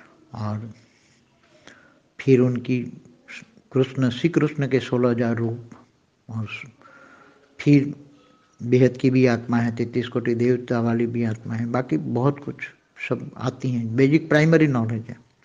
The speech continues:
इसलिए वो basic primary knowledge में जो वाणियाँ हैं, व्यक्त वाणियाँ, साकार, दादा लेखराज जब तक साकार में थे, नाइनटीन थर्टी सिक्स से लेकर अठारह जनवरी सिक्सटी नाइन तक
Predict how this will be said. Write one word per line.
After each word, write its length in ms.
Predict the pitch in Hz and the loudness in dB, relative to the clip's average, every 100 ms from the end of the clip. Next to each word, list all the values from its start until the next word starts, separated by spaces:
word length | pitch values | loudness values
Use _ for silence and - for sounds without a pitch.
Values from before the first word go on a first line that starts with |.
| _ _ _ _ _ _ - - - _ _ _ - | _ _ _ _ _ _ -20 -20 -20 _ _ _ -16
इसलिए 480 | 127 127 117 117 117 | -14 -10 -4 -2 -2
वो 200 | 120 120 | -2 2
basic 400 | 131 131 143 143 | 6 6 4 2
primary 400 | 127 131 139 135 | 2 4 4 4
knowledge 340 | 131 120 123 | 4 2 2
में 160 | 123 120 | 0 -2
जो 140 | 120 117 | 0 2
वाणियाँ 420 | 117 120 123 120 | 2 2 0 -2
हैं, 220 | 110 107 - _ - | -4 -6 -10 _ 0
व्यक्त 300 | 123 139 143 | 2 2 2
वाणियाँ, 320 | 127 117 113 | 2 2 0
साकार, 400 | 110 131 131 131 | 2 0 2 0
दादा 280 | 113 127 139 | 2 2 2
लेखराज 400 | 139 131 139 123 | 2 0 0 -2
जब 160 | 131 - | -4 -4
तक 140 | 139 | -6
साकार 360 | - 123 117 120 | -6 -8 -6 -6
में 180 | 117 113 | -6 -8
थे, 100 | - - _ _ _ - - - - _ 123 | -10 -16 _ _ _ -18 -18 -18 -20 _ 0
नाइनटीन 380 | 131 127 139 135 | 0 0 -2 0
थर्टी 340 | 135 123 131 | 0 0 -2
सिक्स 360 | - 123 120 - | -2 -4 -4 -6
से 100 | 113 | -4
लेकर 440 | 110 104 117 110 - _ _ _ _ - - _ | -4 -6 -8 -10 -14 _ _ _ _ -20 -20 _
अठारह 360 | 123 117 135 135 | -8 0 4 4
जनवरी 340 | 131 127 127 123 | 4 2 2 0
सिक्सटी 360 | - 113 - | -2 -6 -4
नाइन 260 | 131 120 120 | 0 0 0
तक 220 | 117 110 | -4 -12